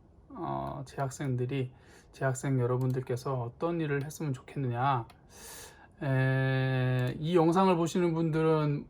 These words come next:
뭐, 아마도, 어, 일본어학대학, 어, 분들이 아니실까 생각이 되기 때문에,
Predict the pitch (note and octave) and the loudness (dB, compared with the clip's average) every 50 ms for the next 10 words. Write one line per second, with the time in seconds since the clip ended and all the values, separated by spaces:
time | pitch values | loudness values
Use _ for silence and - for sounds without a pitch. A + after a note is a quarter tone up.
0 | - - D3+ C#3 C3+ C3 C3+ - - - - - - - - C3+ C3 C#3 D3 D3 | -12 -4 0 2 4 4 2 2 -2 -10 -20 -20 -18 -6 -2 0 0 2 0 0
1 | C#3 C#3+ C3+ C3 C3 - - - - - - - - - C#3 C3 B2 B2 A#2+ A#2+ | 2 4 4 4 4 2 0 -8 -20 -20 -20 -20 -16 -10 -8 -6 -6 -6 -6 -6
2 | A#2+ A#2+ A#2+ B2 B2+ B2+ B2+ C3+ - G3 G3 G#3+ G#3+ A#3+ G3+ F#3 D#3+ - - - | -6 -6 -6 -6 -6 -8 -8 -10 -8 -8 -8 -4 -2 2 2 2 2 0 -2 0
3 | B2+ B2+ D3+ - - - _ _ _ _ - - - - - C3+ C3 B2+ B2+ B2+ | 0 0 0 -2 -6 -20 _ _ _ _ -20 -20 -20 -16 -12 -10 -8 -6 -6 -6
4 | B2+ B2+ B2+ B2+ B2+ B2+ - - - C3+ C3 C3+ C3+ B2+ A#2+ B2+ C3 B2 - - | -8 -8 -8 -10 -10 -12 -14 -8 -6 -6 -6 -6 -6 -6 -6 -4 -6 -6 -8 -12
5 | - - - - - - - - - - - - - - - - - - - - | -12 -10 -10 -10 -10 -12 -20 -20 -20 -20 -18 -18 -18 -16 -16 -16 -16 -18 -20 -20
6 | - - - - F#3 F3 E3 E3 D#3+ D3 D3 - - C3+ D3 C3+ - - E3+ E3+ | -20 -20 -14 -8 -6 -4 -2 -2 -2 -2 -4 -4 -4 -4 -4 -4 -6 -4 -4 -2
7 | D#3+ D#3+ F3+ F#3 D#3 A#2+ A2 A2+ | 0 0 2 2 2 0 0 -4